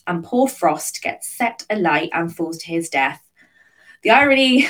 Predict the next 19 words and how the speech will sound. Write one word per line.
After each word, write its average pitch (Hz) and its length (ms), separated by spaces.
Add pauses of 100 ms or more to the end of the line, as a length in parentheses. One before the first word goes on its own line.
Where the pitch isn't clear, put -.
<laughs> - 120
is 214 140
not 196 200
lost 180 260
on 170 120
me 180 120
there. 147 420 (920)
Hicks - 380
realizes 170 720
that - 80
the 180 80
bag 175 260
of 170 80
confiscated 170 720
ammo 220 400
is 175 200
now 151 200
on 151 100
fire 247 600